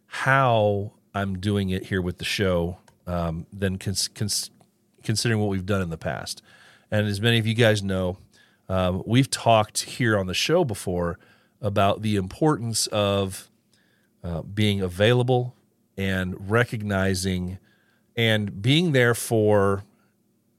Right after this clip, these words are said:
other brothers and other clubs as well. This big bearded world that we live in, yes, we're all, we, we are a part of Bearded Villains, but there's some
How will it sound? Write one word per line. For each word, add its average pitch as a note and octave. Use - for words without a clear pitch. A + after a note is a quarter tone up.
other A2+
brothers F#2+
and G2
other F#2
clubs E2
as E2+
well. F2
This A#2+
big A#2
bearded A#2+
world A2+
that G#2+
we G2
live G2+
in, F2
yes, G#2
we're G#2+
all, D3
we, A#2
we B2+
are D3+
a B2+
part A#2
of G2
Bearded F#2+
Villains, F2
but G#2+
there's A#2
some -